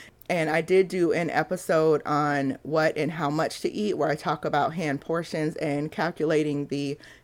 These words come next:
calorie range. And so I will link that in the show notes for you as well. But I am willing to do this long term. So the thought of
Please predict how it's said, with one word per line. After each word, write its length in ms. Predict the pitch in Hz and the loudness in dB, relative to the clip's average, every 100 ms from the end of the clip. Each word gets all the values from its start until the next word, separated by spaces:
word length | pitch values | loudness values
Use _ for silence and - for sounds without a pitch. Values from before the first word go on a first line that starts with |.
| - | -2
calorie 400 | 202 175 170 151 | 2 4 4 2
range. 360 | 151 151 143 | 2 0 0
And 140 | 151 139 | 0 0
so 160 | 160 | 2
I 140 | 151 151 | 4 2
will 240 | 160 156 | 2 2
link 240 | 156 151 | 0 -2
that 240 | - 156 - | -4 -6 -4
in 140 | 151 | -2
the 100 | 139 | -4
show 240 | - 170 147 | -4 -4 -2
notes 280 | 147 139 | -4 -8
for 200 | - 165 | -4 -2
you 120 | 143 139 | 0 0
as 140 | 139 | -2
well. 320 | 147 151 147 - - - - | -4 -4 -6 -10 -20 -20 -2
But 240 | - 160 - | 6 6 6
I 180 | 170 170 | 2 0
am 460 | 190 180 175 175 170 | 0 0 0 0 0
willing 240 | 185 185 | 0 0
to 120 | - | -4
do 140 | 175 185 | -2 0
this 220 | 180 185 | 0 0
long 300 | 170 185 180 | 0 0 -2
term. 340 | - - - 165 - | -6 -8 -8 -14 -14
So 400 | - 165 151 156 | -2 2 4 2
the 140 | 151 | 0
thought 440 | 156 165 156 175 - | 0 2 2 0 -2
of 520 | 165 175 151 147 - | 0 2 2 0 -4